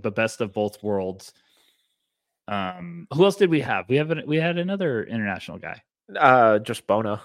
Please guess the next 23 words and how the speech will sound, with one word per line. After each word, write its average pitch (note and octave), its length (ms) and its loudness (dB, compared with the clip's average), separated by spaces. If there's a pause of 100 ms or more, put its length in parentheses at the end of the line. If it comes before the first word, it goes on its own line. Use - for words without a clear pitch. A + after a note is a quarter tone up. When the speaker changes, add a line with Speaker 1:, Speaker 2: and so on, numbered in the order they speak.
(840)
Speaker 1:
Oh, A2+ 140 -4
Bono. F2+ 320 -10 (1300)
Speaker 2:
But A2 340 -2
yeah, A2+ 180 -2 (180)
that, A2 140 -2 (400)
that's - 180 -4
it. G#2 140 -2 (640)
Um, F#2 640 -10 (1800)
Speaker 1:
Yeah, G3+ 200 6
we E3 220 6
need C4 220 6
Richeche C3 380 2
in F#2+ 300 4
there. D#2+ 260 -12 (2500)
Unless B2+ 320 -2
you're B2+ 80 0
thinking A2 260 -4
Topic. D#2 400 -10 (840)
Speaker 2:
No, C#3+ 240 8
I, C3 240 6
I B2+ 180 8
was B2+ 160 4
torn. A2+ 280 -2